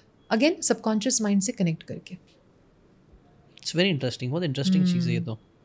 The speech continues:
Speaker 2: So आज की इस फास्ट पेस्ड वर्ल्ड के लिए आप क्या सजेस्ट करोगे, कैसे हम ये सारी चीज़ों को प्रैक्टिकली अप्लाई कर सकते हैं? कुछ छोटे-छोटे tips and tricks जो हम डेली अप्लाई करना स्टार्ट कर दें। Maybe जैसे कि सुबह में उठने का आपने एक बताया था, वैसे कुछ और भी चीज़ें हैं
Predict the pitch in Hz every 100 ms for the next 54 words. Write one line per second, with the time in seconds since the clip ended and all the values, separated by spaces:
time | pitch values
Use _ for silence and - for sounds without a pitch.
0 | _ _ - - 226 143 156 - - 226
1 | 226 - 160 - - _ - - 143 139
2 | 143 - _ - 165 160 - 143 139 143
3 | 143 143 127 135 123 127 - - 143 143
4 | 143 135 - 135 143 156 139 135 170 151
5 | 147 143 143 143 135 139 135 127 143 -
6 | _ _ _ _ - 165 180 175 175 170
7 | 151 143 143 135 127 123 - 131 139 -
8 | 139 131 135 143 139 123 - 139 127 135
9 | 135 139 135 131 131 131 127 123 123 120
10 | - 120 120 120 110 117 _ - - _
11 | 139 135 135 131 135 131 - 139 127 131
12 | 127 127 127 123 135 123 123 123 117 113
13 | 131 - 165 139 131 139 156 147 139 147